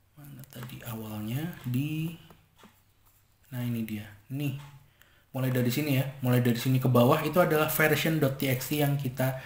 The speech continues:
download. Coba kalau nggak percaya kita coba buka aja filenya ya. Version dot T X T. Saya enter.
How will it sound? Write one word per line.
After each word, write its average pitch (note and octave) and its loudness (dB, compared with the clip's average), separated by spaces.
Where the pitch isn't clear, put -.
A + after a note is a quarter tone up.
download. A#2 2
Coba A2 -4
kalau A2 0
nggak A2 -2
percaya D3 2
kita D#3 -2
coba D3 2
buka B2+ 4
aja A#2 2
filenya A2+ 0
ya. - -12
Version C#3 -2
dot C#3 -8
T D3 -6
X - -6
T. A2 -4
Saya A#2 -12
enter. B2 -8